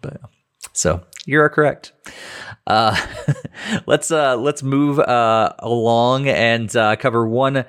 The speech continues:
other, uh, quicker, uh, thing, although it is a, a big story for us, and that is, uh, you know, uh, Capcom's been showing off, uh, some Monster Hunter stuff, uh, the last few days. Uh, so we've gotten more Monster Hunter Rise information, and then,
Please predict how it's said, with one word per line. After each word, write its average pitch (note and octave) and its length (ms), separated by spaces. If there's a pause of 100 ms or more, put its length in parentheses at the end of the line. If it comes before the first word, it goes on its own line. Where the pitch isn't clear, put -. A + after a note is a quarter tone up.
(360)
other, B2+ 560
uh, G#2 320
quicker, C#3 760
uh, G#2+ 220
thing, A2+ 400
although G#2+ 320
it G#2 80
is G2+ 260
a, F#2+ 300
a F#2+ 40
big F#2+ 280
story G2+ 520
for G#2 360
us, F2+ 380
and F#2 340
that G#2 280
is, F#2 380
uh, F2+ 300 (500)
you C3+ 80
know, B2+ 180
uh, A2 280
Capcom's D3 440
been B2 120
showing B2 340
off, B2 260
uh, B2 220
some A#2+ 160
Monster D3 320
Hunter G2+ 240
stuff, - 480 (140)
uh, F#2 380 (640)
the G#2+ 80
last G2+ 440
few G#2 220
days. F2 440
Uh, G2 280
so G#2+ 200
we've A2 260
gotten G#2+ 360
more G#2 260
Monster G#2 440
Hunter G2 360
Rise C3 540
information, A#2+ 680
and G2+ 300
then, D3 340